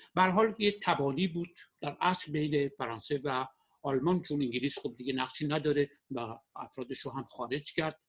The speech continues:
بعد از بریکس و این امریک-، این فرانسه و آلمان هستن که نقش اصلی رو هم به دلیل جمعیت زیادتری که دارن، هم به دلیل اون حجم و قدرت سیاسی اقتصادی که دارن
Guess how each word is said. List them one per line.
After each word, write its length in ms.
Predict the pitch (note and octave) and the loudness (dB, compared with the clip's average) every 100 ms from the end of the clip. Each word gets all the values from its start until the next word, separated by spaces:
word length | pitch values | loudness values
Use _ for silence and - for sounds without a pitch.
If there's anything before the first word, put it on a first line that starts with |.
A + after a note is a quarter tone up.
| _ _ | _ _
بعد 180 | C#3+ C#3 | -6 -4
از 140 | C3+ - | -6 -6
بریکس 460 | C3 D3 - - - - - | -6 -4 -2 -2 -4 -10 -2
و 220 | C3+ C3 - _ _ | 0 -2 -6 _ _
این 360 | - F3 E3 F#3 _ - | -2 0 0 -2 _ 0
امریک-، 380 | D#3 A#2+ C3 G3 | 0 2 -4 -2
این 320 | D#3 D#3 D#3 - | 0 0 -2 -2
فرانسه 480 | C#3+ B2 A#2+ - C#3+ | 0 0 0 -4 -2
و 280 | C3 C3 D3+ - _ - | -2 -2 -4 -14 _ -6
آلمان 320 | C#3+ B2+ F#3 | -4 0 0
هستن 380 | D#3 F3 F3+ F3 | 0 0 0 0
که 400 | E3+ D3+ C#3+ D3 | 0 -2 -2 -4
نقش 280 | C#3 C3 - | -4 -4 -2
اصلی 400 | B2+ A2+ - F3 | -2 -4 -2 0
رو 260 | E3 D#3+ D#3 - _ - | 2 2 -2 -10 _ 0
هم 160 | D#3+ | 2
به 80 | D#3+ | 4
دلیل 380 | E3+ E3 E3+ E3+ | 2 4 6 6
جمعیت 640 | D#3+ E3+ D#3+ F3 D#3 - D#3 | 4 0 -2 -4 -4 -4 -8
زیادتری 580 | - D#3 D3 - D3+ C3+ | -2 2 2 2 -4 -2
که 80 | |
دارن، 300 | C#3 D3 C#3 | -2 -2 -2
هم 200 | A#2+ D#3+ | -2 -2
به 80 | D3+ | -2
دلیل 440 | D3 D#3 D3+ D3+ D3+ | 0 2 4 4 4
اون 360 | D3+ D3+ D3 - - - | 2 0 0 -2 -10 0
حجم 540 | E3 E3 - D#3+ D3+ D3 - - | 0 2 2 4 4 2 -6 -6
و 340 | C#3+ C#3+ C#3 - - - | 0 2 0 -2 -18 -2
قدرت 480 | D3 - D#3 - D3 | -2 0 -2 0 -4
سیاسی 640 | - - - C#3+ B2+ D#3+ | -2 -4 2 2 2 0
اقتصادی 560 | C3 - C#3 C#3+ B2 C3+ | 0 -2 -4 -2 -4 -4
که 140 | D3 | -4
دارن 420 | B2 C#3 F#3+ G3 | -2 -2 -2 -2